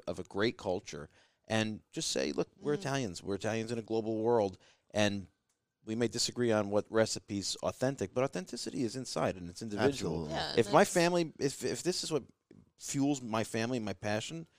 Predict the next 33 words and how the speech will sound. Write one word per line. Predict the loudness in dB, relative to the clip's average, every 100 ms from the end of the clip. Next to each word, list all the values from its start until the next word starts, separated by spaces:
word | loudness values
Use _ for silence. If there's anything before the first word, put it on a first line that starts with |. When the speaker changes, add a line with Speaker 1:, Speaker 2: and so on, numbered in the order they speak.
| _ _
Speaker 1:
it's | -2 0
authentic. | 2 0 -2 -12 -12 0
That's | 0 2
what | 2
Speaker 3:
Right. | 2
Speaker 1:
authenticity | 0 -4 -8 -8 -6
is. | -4
Speaker 2:
I |
mean, | -2 -2
I've | -2
met | -4 -4
Italians | -4 -2 -2 -2 -4
from | -6 -4
Italy | 0 0 0 -2 -2
that, | -2 -2
like, | -4 -6
just | -6 2
got | 2 2
here | 0
last | 0 -2 -2
week | -2
that | -2
are |
more | 0 2 2 2 -2
American | 0 2 2 2 4 10
Speaker 3:
Oh, | 10
Speaker 2:
than | 12
Speaker 3:
yeah. | 10
Speaker 2:
I | 10 8 2
will | 10
Speaker 1:
Absolutely. | 12 12 10 10 8 8
Speaker 2:
ever |
be. | 4